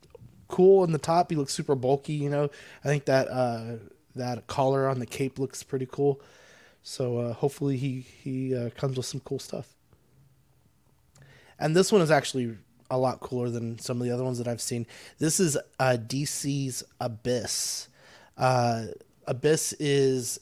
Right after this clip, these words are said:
a recent Batman rogue. Uh, this, uh, uh, first appearance in Batman Volume Three, number one eighteen. So, uh,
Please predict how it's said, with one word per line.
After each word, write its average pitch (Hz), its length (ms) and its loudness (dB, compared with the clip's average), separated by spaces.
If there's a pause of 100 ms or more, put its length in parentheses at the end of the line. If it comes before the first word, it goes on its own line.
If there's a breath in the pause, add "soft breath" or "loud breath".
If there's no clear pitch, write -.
(140)
a 139 140 0
recent 131 460 -2
Batman 127 600 0
rogue. 131 420 2 (640 loud breath)
Uh, 123 340 2
this, 135 480 2
uh, 120 300 -2 (480)
uh, 123 180 -2
first - 400 -2
appearance 151 600 -4
in 123 220 -4
Batman 127 760 -2
Volume 123 720 -4
Three, 127 840 -4 (180)
number 123 260 -4
one 123 280 -4
eighteen. 117 760 -8 (960)
So, 117 400 -4
uh, 110 240 -6